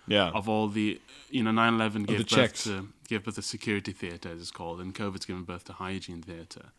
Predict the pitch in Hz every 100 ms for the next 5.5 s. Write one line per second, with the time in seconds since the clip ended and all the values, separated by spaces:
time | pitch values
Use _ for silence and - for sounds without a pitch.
0 | - - - - 98 98 95 - - 101
1 | 95 95 135 98 95 95 95 95 - -
2 | 107 107 104 120 117 123 120 104 113 123
3 | 143 143 - 139 160 151 147 139 135 127
4 | 127 117 113 110 - 127 113 107 107 104
5 | - 110 104 104